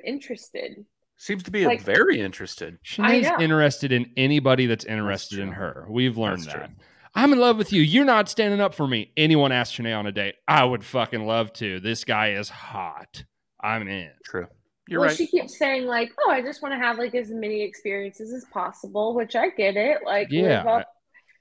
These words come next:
Speaker 1: live up the time. But I feel like in her little interviews, she was like, "I'm, like, really feeling this, like, felt different than any other date I've been on." And she's been on a lot of fucking dates this season.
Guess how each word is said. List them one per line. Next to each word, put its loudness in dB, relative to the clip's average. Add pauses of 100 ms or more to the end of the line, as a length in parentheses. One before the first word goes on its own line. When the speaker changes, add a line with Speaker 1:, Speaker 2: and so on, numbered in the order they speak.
(220)
Speaker 1:
live 0
up 6
the -4
time. -2
But -2
I 0
feel -2
like 0
in -6
her -10
little -6
interviews, -6
she -10
was -6
like, -4
"I'm, -2
like, -8
really 2
feeling -8
this, -8
like, -6 (640)
felt 4 (240)
different -2
than -4
any -6
other -4
date -4
I've -8
been 0
on." -2
And -4
she's 4
been 8
on 6
a 0
lot 2
of -6
fucking -2
dates -4
this -10
season. -12